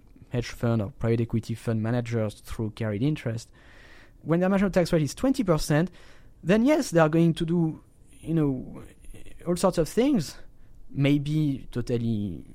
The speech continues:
things that are good for the economy, like working more, innovating more, but also maybe things that are bad,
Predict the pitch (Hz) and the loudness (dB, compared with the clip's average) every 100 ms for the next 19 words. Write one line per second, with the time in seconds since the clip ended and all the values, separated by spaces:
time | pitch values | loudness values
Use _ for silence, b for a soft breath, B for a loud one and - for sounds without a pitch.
0 | - - - - - 147 131 113 107 110 | -20 -18 -16 -16 -8 -4 -2 -2 -4 -4
1 | 131 - 113 135 277 285 240 160 110 117 | -6 -2 0 0 2 4 4 4 0 0
2 | 117 - 127 165 202 196 170 120 120 127 | -2 -2 -2 0 2 2 2 -2 -2 -2
3 | 120 175 214 165 131 127 B 175 254 285 | -2 -4 -2 0 0 -2 B 2 2 2
4 | 233 208 196 208 208 180 175 190 185 247 | 0 0 2 2 2 4 4 4 4 2
5 | 196 | 2